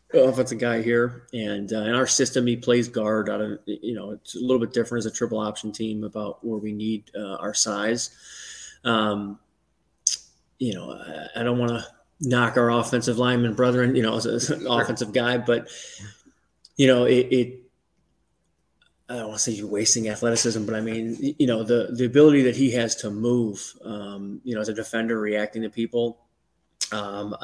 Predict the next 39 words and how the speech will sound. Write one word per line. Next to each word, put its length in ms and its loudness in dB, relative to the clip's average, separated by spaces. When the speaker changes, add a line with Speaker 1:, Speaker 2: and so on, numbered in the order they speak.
Speaker 1:
you 100 -4
know, 80 -4
I 40 -10
think 260 -6
that 200 -4
that 260 2
really 320 4
would, 320 -6
would 160 -4
play 200 2
more 200 -2
to 80 -2
his 180 -4
strengths. 400 -8
I 40 -6
mean, 100 -2
he's 140 2
done 140 0
a 40 -6
phenomenal 420 -4
job 440 -6
offensive 380 -12
line 220 -8
wise. 300 -10
I 20 -8
mean, 220 -6
we 120 4
run 200 2
behind 340 -2
him 340 -6
quite 240 -6
a 40 -4
bit, 360 -2
um, 220 -4
and 60 -6
he's 160 2
our 120 2
mover 340 2
inside 640 -2